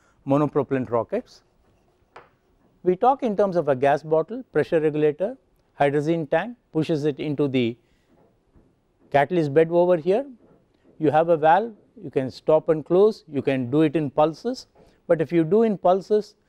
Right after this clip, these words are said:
the catalyst bed gets hot, heat gets transferred back here and it may heat up the injector. If the injector becomes hot, hydrazine may decompose and even cause an explosion. Therefore, what is it you do? You go back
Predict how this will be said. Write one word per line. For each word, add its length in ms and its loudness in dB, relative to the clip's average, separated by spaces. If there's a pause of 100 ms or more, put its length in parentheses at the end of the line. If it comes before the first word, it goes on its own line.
(200)
the 120 0
catalyst 440 -2
bed 200 2
gets 200 0
hot, 240 2 (520)
heat 240 -2 (420)
gets 240 2
transferred 500 -2
back 260 2
here 280 0 (100)
and 180 -4
it 120 -8
may 180 -2
heat 220 -6
up 160 -2
the 80 2
injector. 580 -2 (440)
If 80 -8
the 100 2
injector 420 0
becomes 400 -2
hot, 280 2 (340)
hydrazine 440 0
may 120 0
decompose 600 -4
and 180 -8
even 300 -6 (180)
cause 220 -2
an 100 -6
explosion. 560 -4 (520)
Therefore, 240 2
what 200 4
is 120 0
it 140 -2
you 160 2
do? 280 0 (640)
You 160 0
go 200 0
back 280 0